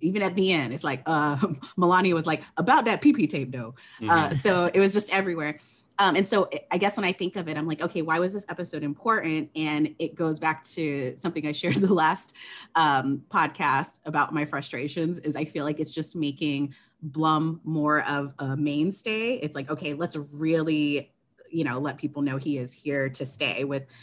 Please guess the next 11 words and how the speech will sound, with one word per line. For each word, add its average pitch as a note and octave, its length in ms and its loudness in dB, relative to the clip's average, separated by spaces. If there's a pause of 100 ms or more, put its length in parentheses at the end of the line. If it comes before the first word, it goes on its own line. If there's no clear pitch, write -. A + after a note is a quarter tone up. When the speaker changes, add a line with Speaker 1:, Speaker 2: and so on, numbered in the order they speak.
(200)
Speaker 1:
you E3 100 0
know, C3+ 160 0
Marissa's D#3+ 840 0
relationship E3 640 -2
with D#3+ 160 -4
him. D#3 380 0 (320)
He E3+ 100 2
knows D#3 300 0
Lamont C#3 420 0
Bishop, D#3+ 560 0 (400)
um, B2+ 480 0